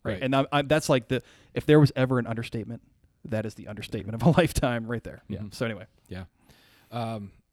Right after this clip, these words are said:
Speaker 2: I'll answer this with an anecdotal, uh, fix to it. In two thousand and twelve, I got to be a part of the team that drilled the first Utica well south of I seventy in Monroe County. Tons of gas there, right? It's all underneath of us. What we're talking about, it's the perception that we have more gas than you know what to do with.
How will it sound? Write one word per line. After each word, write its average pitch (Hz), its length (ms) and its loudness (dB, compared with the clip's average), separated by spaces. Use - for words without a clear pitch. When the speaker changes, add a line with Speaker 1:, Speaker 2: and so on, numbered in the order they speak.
Speaker 2:
I'll 123 160 -2
answer 123 340 -2
this 110 220 -8
with 107 100 -12
an 110 160 -10
anecdotal, 107 720 -10
uh, 90 320 -16
fix - 320 -8
to 110 160 -10
it. - 180 -16
In 113 100 -10
two 151 220 -10
thousand 143 480 -6
and 110 280 -14
twelve, 117 520 -6
I 110 80 -10
got 117 140 -10
to 104 60 -20
be 117 100 -8
a 110 40 -10
part 117 220 -4
of - 20 -12
the 110 60 -14
team 117 240 -12
that 107 100 -12
drilled 110 240 -10
the 104 60 -14
first 113 320 -12
Utica 107 240 -10
well 107 200 -10
south 104 300 -12
of 95 80 -16
I 98 140 -10
seventy 92 580 -14
in 101 100 -14
Monroe 98 260 -10
County. 82 440 -18
Tons 147 280 -8
of 120 80 -12
gas 110 320 -4
there, 98 200 -8
right? 107 180 -6
It's 110 140 -10
all 131 160 -2
underneath 123 320 -10
of 110 100 -12
us. 104 180 -12
What 120 120 -6
we're 117 80 -6
talking 117 260 -4
about, 110 180 -8
it's - 100 -14
the - 60 -14
perception 120 480 -6
that 107 80 -10
we 107 100 -8
have 107 100 -8
more 113 140 -6
gas 110 240 -6
than 107 100 -10
you 110 60 -10
know 107 60 -10
what 101 80 -12
to 101 60 -16
do 101 200 -14
with. 95 180 -20